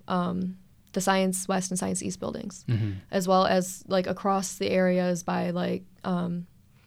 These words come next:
Speaker 1: the freshman housing and across by Wicks. Like, it was all completely filled.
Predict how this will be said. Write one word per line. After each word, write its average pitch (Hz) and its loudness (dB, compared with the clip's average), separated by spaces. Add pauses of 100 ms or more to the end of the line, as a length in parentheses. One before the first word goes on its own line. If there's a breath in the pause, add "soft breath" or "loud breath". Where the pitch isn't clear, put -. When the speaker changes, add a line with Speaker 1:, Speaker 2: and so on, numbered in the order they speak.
(240 soft breath)
Speaker 1:
the 208 -4
freshman 202 4
housing 190 0
and 180 -2 (120)
across 185 0
by 196 0
Wicks. 185 0
Like, 208 -4
it 190 0
was 190 0
all 196 0
completely 202 0
filled. 185 -2